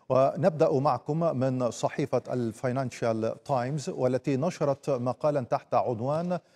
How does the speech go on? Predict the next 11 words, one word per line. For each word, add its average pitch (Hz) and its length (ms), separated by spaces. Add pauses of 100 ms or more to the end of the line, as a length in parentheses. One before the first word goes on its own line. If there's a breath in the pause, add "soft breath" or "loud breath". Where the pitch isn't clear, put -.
(160 soft breath)
"هذه 196 720 (140)
خطوة 160 480 (720)
أولى 113 400 (220)
ما 156 280
تعني 143 680
اتفاقية 147 720 (340 soft breath)
المحتجزين 139 1040
بين 127 240
هلالين 127 600 (240 soft breath)
بين 165 220
إسرائيل 170 800